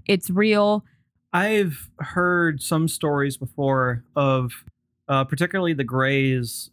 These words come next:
Speaker 2: being able to disguise themselves, and I think this might be one of their methods of abducting.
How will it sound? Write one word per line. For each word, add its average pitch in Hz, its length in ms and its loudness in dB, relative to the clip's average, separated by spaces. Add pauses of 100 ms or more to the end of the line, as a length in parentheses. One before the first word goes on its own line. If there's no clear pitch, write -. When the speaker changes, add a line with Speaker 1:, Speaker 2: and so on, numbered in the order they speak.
Speaker 2:
being 135 240 2
able 127 300 -2
to - 100 -8
disguise 131 500 -2
themselves, 117 840 -4
and 135 120 -2
I 131 120 -2
think 143 200 -4
this 131 160 -6
might 127 300 -4
be 120 380 -4
one 127 120 -2
of 120 120 -4
their 120 100 -2
methods 117 540 -6
of 113 340 -6 (500)
abducting. 117 640 -6